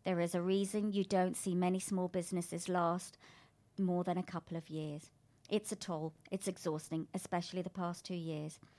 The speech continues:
Here's a small reminder. We are just normal people with hectic lives. Be kind, be patient, and hopefully more of us will stick around.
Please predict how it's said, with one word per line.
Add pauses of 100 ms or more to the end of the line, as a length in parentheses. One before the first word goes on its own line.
(280)
Here's
a
small
reminder. (800)
We
are
just
normal
people (240)
with
hectic
lives. (320)
Be
kind,
be
patient,
and
hopefully (280)
more
of
us
will
stick
around.